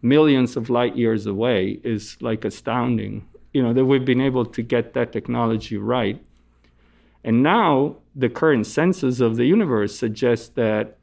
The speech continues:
you know, there's about a billion stars in our galaxy. On average, each star,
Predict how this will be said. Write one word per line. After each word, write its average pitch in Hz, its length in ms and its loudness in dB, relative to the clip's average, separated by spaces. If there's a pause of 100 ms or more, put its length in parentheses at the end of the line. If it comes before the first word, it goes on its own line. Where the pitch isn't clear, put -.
(720)
you 151 80 0
know, 117 140 4
there's 120 340 2
about 120 380 0
a 110 60 0
billion 143 420 2
stars 135 500 0
in 117 120 0
our 104 100 0
galaxy. 135 760 -4 (760)
On 127 200 2
average, 139 500 2
each 139 120 2
star, 143 440 -2